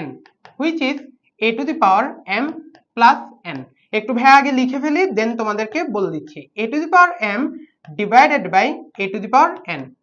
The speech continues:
which is A to the power m minus n। তিন নাম্বার কি? A to the power m to the power n। যদি মন চায় আরো দিতে, আরো দাও, to the power p, which is A to the power m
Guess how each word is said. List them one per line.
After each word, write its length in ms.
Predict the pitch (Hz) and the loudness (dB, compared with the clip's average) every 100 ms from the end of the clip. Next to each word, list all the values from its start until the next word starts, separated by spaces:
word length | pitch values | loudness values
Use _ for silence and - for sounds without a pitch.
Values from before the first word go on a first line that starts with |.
| _ _ 262 | _ _ -4
which 180 | 302 311 294 | -2 -2 -4
is 80 | - - _ _ 190 | -6 -18 _ _ -6
A 40 | 196 | -6
to 40 | 208 | -6
the 60 | 226 | 2
power 200 | 277 339 - 190 214 | 4 4 0 -4 -4
m 20 | 311 320 - _ - 165 | -4 -8 -16 _ -12 -6
minus 320 | 165 220 - - - 156 | -4 -4 -8 -12 -16 -14
n। 20 | 139 _ _ _ _ _ - _ | -16 _ _ _ _ _ -20 _
তিন 140 | 302 330 | -2 0
নাম্বার 240 | 359 254 185 196 | 2 2 0 -4
কি? 180 | 240 403 - - _ 185 | -6 -6 -10 -20 _ -8
A 60 | 190 | -6
to 60 | 202 | -6
the 80 | 208 | 0
power 200 | 202 175 151 190 240 | 2 2 -2 -4 -2
m 20 | 349 330 - _ _ _ - | -2 -6 -18 _ _ _ -4
to 60 | 294 | -2
the 80 | - 196 | -2 0
power 200 | 190 262 - - _ _ 185 156 | 2 0 -4 -16 _ _ -8 -6
n। 20 | 135 - _ _ 160 | -8 -16 _ _ -2
যদি 180 | 214 240 | 0 2
মন 220 | 294 311 | 2 2
চায় 200 | 302 320 262 | 4 8 8
আরো 120 | 262 | 6
দিতে, 260 | 302 302 381 403 - | 0 0 -2 -2 2
আরো 180 | 269 | 2
দাও, 180 | 302 311 320 - _ _ _ - | 4 2 0 -12 _ _ _ -10
to 60 | 208 | -4
the 60 | 226 | 4
power 160 | 294 320 - | 4 2 -4
p, 20 | 143 - - - | -12 -14 -18 -8
which 180 | 277 285 262 | -8 -4 -6
is 60 | 262 - 190 | -6 -10 -6
A 20 | 190 | -6
to 60 | 233 | -6
the 80 | 269 | -4
power 200 | 202 180 233 - - | -2 0 -4 -8 -10
m 20 | 196 | -8